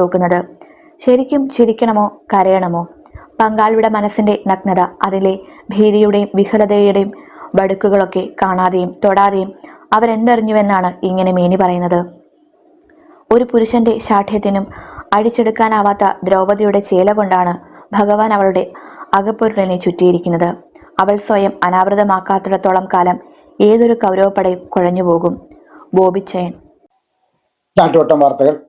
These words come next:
Speaker 2: ഇവിടെ സമാപിക്കുകയാണ്. ലൈല ക്രിയേഷൻസിന്റെ ഏഴാമത്തെ സിനിമ ഒരുങ്ങിക്കൊണ്ടിരിക്കുന്നു. അതിന്റെ അവസാന മിനുക്കുപണിയിലാണ് അതിന്റെ അണിയറ പ്രവർത്തകർ.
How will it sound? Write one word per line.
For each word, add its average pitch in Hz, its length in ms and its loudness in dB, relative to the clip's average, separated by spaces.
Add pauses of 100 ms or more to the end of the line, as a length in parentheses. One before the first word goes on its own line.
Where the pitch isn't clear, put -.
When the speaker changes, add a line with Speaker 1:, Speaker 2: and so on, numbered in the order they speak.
(120)
Speaker 2:
ഇവിടെ 127 220 0
സമാപിക്കുകയാണ്. 123 600 0 (760)
ലൈല 175 360 4
ക്രിയേഷൻസിന്റെ 117 640 -4 (300)
ഏഴാമത്തെ 156 520 2 (100)
സിനിമ 113 200 -6 (1120)
ഒരുങ്ങിക്കൊണ്ടിരിക്കുന്നു. 113 1000 0 (100)
അതിന്റെ 110 260 -2
അവസാന 117 360 0 (280)
മിനുക്കുപണിയിലാണ് 107 960 -2 (180)
അതിന്റെ 98 300 -2 (320)
അണിയറ 107 360 0
പ്രവർത്തകർ. 110 520 0